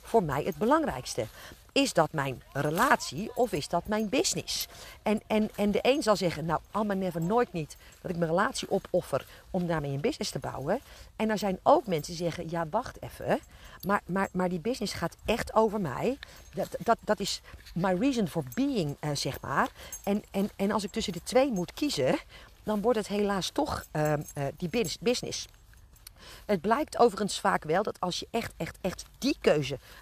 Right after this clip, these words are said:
aan de ander duidelijk maakt, eh, dat er dan mogelijk nog wel een gedragsverandering, eh, eh, eh, eh,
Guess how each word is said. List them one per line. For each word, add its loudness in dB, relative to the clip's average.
aan 0
de 0
ander 0
duidelijk 2
maakt, -4
eh, -6
dat 2
er -2
dan 2
mogelijk 4
nog -6
wel 0
een -2
gedragsverandering, -2
eh, 4
eh, 4
eh, 0
eh, 0